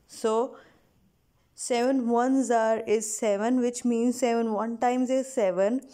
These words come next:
seven twos are is fourteen, that which, uh, means कि seven two times will be fourteen। सेवन को जब हम थ्री times count करेंगे तो that will be twenty-one,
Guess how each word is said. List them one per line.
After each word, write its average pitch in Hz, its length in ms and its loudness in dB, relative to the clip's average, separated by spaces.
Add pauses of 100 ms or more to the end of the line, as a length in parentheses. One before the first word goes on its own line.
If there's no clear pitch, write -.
(640)
seven 262 440 0
twos 269 300 0
are 277 160 4
is 285 200 0
fourteen, 240 760 -2 (640)
that 220 500 -2
which, 233 380 -6
uh, 226 180 0
means 226 340 -2
कि 277 100 -4
seven 247 380 0
two 247 240 -2
times 233 340 0
will 226 160 -2
be 233 140 -4
fourteen। 226 640 0
सेवन 233 400 -2
को 247 120 2
जब 247 180 2
हम 240 200 2
थ्री 254 220 0
times 240 340 0
count 226 320 -2
करेंगे 240 420 2
तो 247 220 0
that 202 200 0
will 208 280 -2
be 311 260 -2 (460)
twenty-one, 220 920 -2